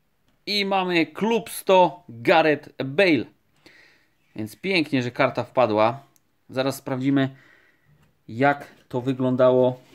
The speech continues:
z trafieniami właśnie tych Klub sto, co ile one wpadały. Klub sto. Klub sto. Jedna na dwadzieścia paczuszek. No, czyli w sumie tutaj jedna powinna gwarantowana być.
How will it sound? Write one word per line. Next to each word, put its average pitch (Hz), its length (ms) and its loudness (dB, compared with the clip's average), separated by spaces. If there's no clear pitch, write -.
z - 140 -16
trafieniami 139 580 0
właśnie 113 340 -6
tych - 320 -10
Klub 139 240 -6
sto, 127 320 -2
co 127 120 -8
ile 127 220 -2
one 123 160 -4
wpadały. 113 540 0
Klub 135 360 -4
sto. 113 400 -2
Klub 139 340 -6
sto. 143 840 -2
Jedna 180 360 2
na 180 100 2
dwadzieścia 165 380 -4
paczuszek. 160 460 -6
No, 131 140 -4
czyli 156 260 -6
w - 60 -10
sumie 160 240 -2
tutaj 151 340 2
jedna 151 360 2
powinna 139 460 -2
gwarantowana 135 580 0
być. - 380 -2